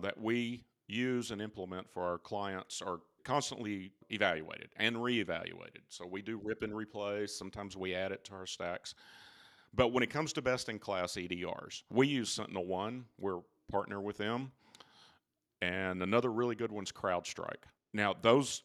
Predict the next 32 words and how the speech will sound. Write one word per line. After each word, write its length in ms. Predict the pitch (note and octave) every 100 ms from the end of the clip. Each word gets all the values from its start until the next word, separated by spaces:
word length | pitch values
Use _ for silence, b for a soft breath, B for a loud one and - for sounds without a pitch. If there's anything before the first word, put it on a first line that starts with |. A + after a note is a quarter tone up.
| A#2
that 300 | C3+ - -
typically 560 | - E3 F3+ E3 D#3+ D#3
the 100 | A#2
best 340 | A2 B2 -
in 120 | A#2+
class 340 | A#2 G#2+ G#2 G#2
products, 720 | - G#2+ F2+ E2+ - - -
and 120 | A2+
this 160 | G#3 -
is 120 | -
true 320 | - A#2 A2
for 460 | - F#2+ F2+ F2+ F#2 _ -
whatever, 400 | G2 G#2 G#2 E2 - _ _ -
you 120 | F2
know, 180 | D#2+ E2 B B B B -
generally 520 | G#2+ C#3+ F3 E3 C#3+
best 280 | A2+ A2 -
in 100 | F#2
class 280 | - F2+ -
products 460 | G#2+ G#2+ F#2+ -
are 80 | F2+
done 300 | F2 G2 F#2+
by 440 | E2+ D#2+ D#2+ D#2+ E2 _ F#2+
vendors 580 | C3+ C3 G2 F2 E2 b b b b -
that 100 | A2
that's 280 | B2+ B2+ -
their 220 | A#2+ A2+
only 320 | G2+ G2 F2
job, 420 | E2 D#2+ D#2 - - - _ _ _ _ _
right? 240 | F2 E2 - _ -
They 160 | G2+
don't 240 | G#2+ A#2